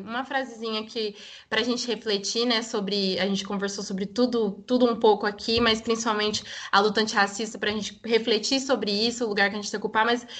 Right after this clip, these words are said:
eu queria deixar uma frase de uma filósofa, inc-, inclusive uma indicação, uma grande filósofa brasileira que a gente tem, que chama Sueli Carneiro, e é uma frase pra gente pensar sobre tudo que vem acontecendo, tanto a, o genocídio da juventude negra quanto a pandemia,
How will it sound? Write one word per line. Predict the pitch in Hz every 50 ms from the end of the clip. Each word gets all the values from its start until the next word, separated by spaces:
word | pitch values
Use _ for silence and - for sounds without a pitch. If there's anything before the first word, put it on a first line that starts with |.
| - - - -
eu |
queria | 220 - 247 254
deixar | 247 294 277 - 285
uma | 277 262 277
frase | 277 - 240 208 214 220 220
de | 233
uma | 233 226 220 220
filósofa, | - - 247 233 208 196 196 202 202 220 254 247 - - 254
inc-, | 247 254 247 - - 220 -
inclusive | 214 214 214 220 214 196 220 214 202 190 214 208 196 -
uma | 196 202
indicação, | 202 190 196 - 220 202 202 - - - 202 196 202 208
uma | 220 220 214 208
grande | 208 196 214 220 233 247 247
filósofa | - 240 214 202 202 196 - 226 214
brasileira | 208 208 208 202 208 214 202 196 208 202
que | 220
a |
gente | 214 208 -
tem, | - 214 214 214
que | 214
chama | - 233 220 214 220
Sueli | 220 - 240 226 208 214 233 247
Carneiro, | 240 - 247 226 214 208 202 196 202 202 220 262 311 349 - - - - - - - - - - - -
e | 240
é | 254
uma | 262 269 277 277
frase | 277 - 277 269 277 277
pra | - 285 277
gente | 277 294 277 -
pensar | - 277 277 285 294 285
sobre | 285 - 285 247 285
tudo | 294 - 277 262
que | 277 - 294
vem | 285 269
acontecendo, | 277 285 285 277 269 262 269 269 262 - - 247 240 254 269 262 247 240 233
tanto | 240 - 254 269 262 285
a, | 269 254 240 226 214 - -
o | 226
genocídio | 226 226 226 220 214 214 - 247 233 208 220
da | 208 208
juventude | 214 214 214 208 202 - 208 190 208
negra | 208 208 208 202 208 202
quanto | 202 226 214 202 220
a | 214
pandemia, | - 208 208 202 202 196 214 247 277 285 262 233 202